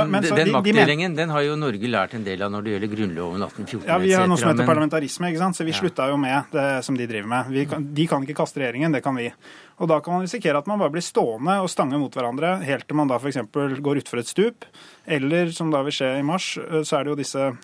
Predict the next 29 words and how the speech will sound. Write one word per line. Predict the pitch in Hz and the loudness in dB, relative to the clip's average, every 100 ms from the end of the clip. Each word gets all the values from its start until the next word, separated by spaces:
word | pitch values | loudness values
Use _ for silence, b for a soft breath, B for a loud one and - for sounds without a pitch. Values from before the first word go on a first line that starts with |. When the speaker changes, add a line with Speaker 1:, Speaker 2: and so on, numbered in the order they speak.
| - | -12
Speaker 2:
eh, | 175 143 | -8 -4
kuttene | 135 131 143 | -4 -4 -2
som | |
vi | 143 | 0
nå | 143 | 0
har | 131 | 0
snakket | 143 - | -2 0
om, | 190 220 | -2 0
men | 160 | 0
det | 160 | 0
er | 151 | -2
også | - - 214 220 B B B - | -8 0 0 0 B B B -4
dette | 147 | 0
gjeldstaket, | 156 117 113 - - 135 131 - 269 | 2 2 0 -8 -2 0 0 -2 -4
som | 233 185 | 0 0
er | 127 | 2
en | 160 165 165 | 2 0 -2
litt | 156 | 0
sånn, | 151 147 156 160 B B - 285 | 0 0 0 -2 B B -18 -8
eh, | 170 165 160 147 131 | -4 -2 -2 -6 -10
finurlig | 147 165 135 147 165 160 190 | 0 4 4 4 4 0 -10
s-, | - 180 175 165 | -14 -12 -10 -2
sak | 156 165 - | 0 0 0
som | 156 160 165 B B B B - | 0 0 -2 B B B B -2
Kongressen, | 170 139 - - 185 196 190 - | 0 2 0 -2 2 2 0 -6
altså | 160 180 | -4 0
Kongressen | 170 139 - 165 | 2 0 -2 -2
må | 180 | 0
godkjenne | 196 151 113 - 123 156 185 | 0 0 -2 -4 -2 0 0